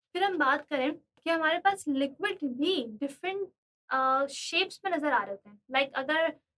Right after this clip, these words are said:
मैं कहूँ कि मेरे पास mercury है, तो mercury को अगर मैं टेस्ट tube में डाल दूँ तो मुझे इस तरह से दिखेगा, जबकि अगर मैं water को test tube में डाल दूँ तो मुझे इस तरह की शेप नज़र आएगी।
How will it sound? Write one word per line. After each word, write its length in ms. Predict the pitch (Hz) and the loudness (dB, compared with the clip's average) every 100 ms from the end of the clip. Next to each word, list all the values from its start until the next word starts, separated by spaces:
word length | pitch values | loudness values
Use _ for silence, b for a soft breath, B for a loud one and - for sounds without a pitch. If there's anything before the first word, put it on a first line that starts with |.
| - | -4
मैं 160 | 262 269 | -4 0
कहूँ 380 | 294 294 311 | 0 2 0
कि 180 | 302 302 | -2 -2
मेरे 320 | 277 254 262 | 0 0 0
पास 360 | 277 269 294 294 | -2 -4 -4 -6
mercury 500 | 226 208 214 262 277 | -12 -10 -6 -4 -2
है, 100 | 277 | -2
तो 140 | 311 320 | -4 -2
mercury 760 | 262 240 240 247 269 285 311 _ _ _ _ _ _ _ _ _ - | -2 -2 -4 -6 -4 -2 -4 _ _ _ _ _ _ _ _ _ -2
को 60 | |
अगर 380 | 302 269 247 302 | 0 2 2 2
मैं 260 | 285 320 294 | 2 0 -2
टेस्ट 580 | _ _ - 285 - | _ _ 0 0 0
tube 160 | - 320 | -4 0
में 160 | 339 311 | 2 4
डाल 240 | 240 220 | 2 0
दूँ 100 | 226 | -6
तो 180 | - 277 | -6 -2
मुझे 200 | 269 294 | 0 0
इस 140 | 285 | -2
तरह 160 | 233 220 | -2 -4
से 100 | 254 | -4
दिखेगा, 400 | 262 294 294 302 _ _ _ _ _ _ - | -8 -6 -6 -8 _ _ _ _ _ _ 0
जबकि 260 | 285 285 330 | 0 2 0
अगर 260 | 294 311 | 2 0
मैं 340 | 311 330 330 349 349 - | 2 2 2 2 -4 -14
water 540 | 240 254 269 269 359 392 | -10 -2 0 0 2 0
को 140 | 392 | 0
test 300 | 392 302 302 | -2 -4 -4
tube 140 | 320 311 | -6 -4
में 120 | 311 | 0
डाल 180 | 277 254 | 0 0
दूँ 200 | 330 339 | -4 -6
तो 80 | |
मुझे 180 | 277 277 | -4 -4
इस 100 | 311 | -6
तरह 260 | - 254 240 | -8 -6 -6
की 120 | 240 | -6
शेप 220 | 240 240 233 | -8 -8 -8
नज़र 180 | 233 | -10
आएगी। 260 | 233 220 226 | -10 -10 -14